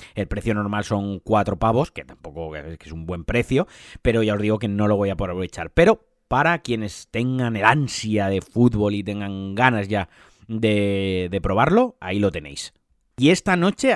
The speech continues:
a las doce de la noche, tendrá lugar un Nintendo Direct de aproximadamente unos cuarenta minutos, donde la compañía nipona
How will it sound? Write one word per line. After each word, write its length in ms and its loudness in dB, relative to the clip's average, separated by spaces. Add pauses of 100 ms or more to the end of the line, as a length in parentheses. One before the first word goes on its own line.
a 180 0
las 640 0
doce 300 2
de 80 6
la 120 6
noche, 460 0 (560)
tendrá 380 4
lugar 380 4
un 160 2
Nintendo 640 2
Direct 600 2
de 160 -2
aproximadamente 1080 -2
unos 300 0
cuarenta 400 -2
minutos, 360 0
donde 240 0
la 160 -2
compañía 720 -2
nipona 460 0